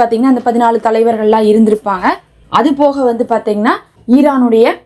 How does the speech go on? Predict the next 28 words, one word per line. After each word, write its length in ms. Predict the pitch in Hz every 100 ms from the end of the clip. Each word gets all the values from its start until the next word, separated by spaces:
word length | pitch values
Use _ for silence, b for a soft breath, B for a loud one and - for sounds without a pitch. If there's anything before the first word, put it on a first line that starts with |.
| _ _ 185
வெளியுறவுத்துறை 600 | 226 294 320 277 233 226 220
அமைச்சர் 380 | 214 220 220 208
அவர்கள் 260 | 202 202 175
அப்பாஸ் 320 | 185 247 247 226
அராச்சி 300 | 226 240 226
அவர்கள் 220 | 208 208 202
என்ன 100 | 208
பண்ணிட்டு 260 | 220 202
இருக்காங்க, 220 | - 185 175
பேசிட்டு 340 | 190 185 185 160
இருக்காங்க. 280 | 160 160 147 B B B B -
அந்த 140 | 226 240
இடத்துல 300 | 240 247 226
தான் 140 | 277 320
அந்த 160 | 233 220 214
சிரிச்சு 300 | 269 269 262
பேசிட்டு 320 | 240 240 254 226
இருக்கக்கூடிய 400 | 220 208 208 202 -
போட்டோவை 360 | 226 240 233 220
வந்து 200 | 214 262 370 b b -
அப்பவே 280 | 233 254 262 254
என்ன 100 | 247
பண்ணியிருந்தாங்க, 400 | 240 220 208 214 269
இந்த 120 | 247 220
அமெரிக்கால 460 | 233 214 - 214 233
வந்து 140 | 208 -
போஸ்ட் 220 | 220 220 220
பண்ணியிருந்தாங்க. 520 | 208 214 196 185